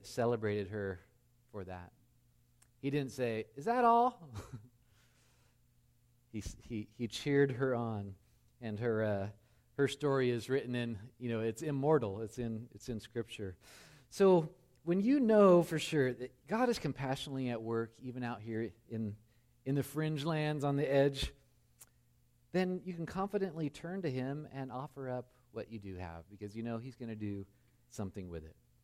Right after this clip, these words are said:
So first miracle. Let's look at the next miracle, is a childless woman, uh, gives birth. And this starts in, in verse eight. It says this, "One day Elisha went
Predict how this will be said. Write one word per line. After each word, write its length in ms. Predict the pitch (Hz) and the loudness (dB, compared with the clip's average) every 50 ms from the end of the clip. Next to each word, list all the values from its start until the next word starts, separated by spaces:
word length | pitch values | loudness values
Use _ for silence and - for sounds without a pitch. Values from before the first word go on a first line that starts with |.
| _ _ _ _ _ _ _ | _ _ _ _ _ _ _
So 240 | - 185 190 180 | 0 2 2 2
first 300 | 180 - 196 190 190 - | 4 4 2 2 2 0
miracle. 320 | 160 143 127 113 - 117 135 | 2 2 2 2 2 4 4
Let's 160 | 202 214 - | 4 4 4
look 120 | 214 - | 0 0
at 140 | 196 185 - | 0 -2 -2
the 100 | - 165 | 0 -2
next 240 | 143 139 131 - - | -2 -2 -4 -4 -6
miracle, 460 | 120 117 110 104 - 113 107 104 104 - - - _ - - | -4 -4 -4 -4 -4 -2 -4 -4 -4 -8 -14 -20 _ -16 -4
is 220 | - 135 131 123 147 | -2 -2 0 2 2
a 240 | 139 131 131 127 | 2 2 2 0
childless 600 | 127 - - 160 165 170 180 175 180 175 165 - | -2 -4 -4 -2 0 0 2 2 0 0 0 -2
woman, 460 | 135 123 123 117 110 107 107 110 110 107 - - _ _ _ _ _ - | -2 -2 -2 0 0 0 0 -2 -4 -6 -10 -16 _ _ _ _ _ -4
uh, 160 | 110 107 104 | -2 0 0
gives 300 | 101 - 117 110 107 - | 0 0 -2 -2 -2 -2
birth. 300 | - 104 92 82 82 - - - - _ _ _ _ _ _ _ _ _ _ _ _ _ _ _ _ _ - | -2 -2 -2 -2 -4 -10 -16 -20 -20 _ _ _ _ _ _ _ _ _ _ _ _ _ _ _ _ _ -6
And 80 | 120 | -4
this 120 | 131 131 - | -4 -4 -2
starts 340 | - 139 127 117 - - | -2 -2 -2 -2 -2 -4
in, 320 | 120 117 113 110 107 107 104 - - _ _ _ _ _ | -6 -6 -4 -4 -6 -8 -10 -12 -16 _ _ _ _ _
in 160 | 117 113 110 101 | -8 -8 -4 -2
verse 260 | 117 113 107 - - 113 | -2 -2 -2 -4 -6 -6
eight. 180 | 101 95 92 - _ _ _ _ _ _ _ _ _ _ _ _ _ _ _ _ _ _ _ _ _ _ _ _ _ _ _ _ _ _ _ _ - _ _ _ - _ _ _ _ _ _ _ _ _ _ _ _ _ _ _ | -6 -6 -6 -10 _ _ _ _ _ _ _ _ _ _ _ _ _ _ _ _ _ _ _ _ _ _ _ _ _ _ _ _ _ _ _ _ -20 _ _ _ -20 _ _ _ _ _ _ _ _ _ _ _ _ _ _ _
It 40 | - | -12
says 100 | 107 95 | -10 -6
this, 200 | - 101 92 - | -4 -4 -4 -4
"One 200 | - 147 185 220 | -4 -2 2 4
day 160 | 214 202 175 | 4 6 6
Elisha 500 | 165 151 147 147 139 - - 151 143 139 | 6 6 6 6 4 2 2 2 4 4
went 420 | 135 127 135 131 135 139 139 - | 4 4 2 2 0 -2 -4 -8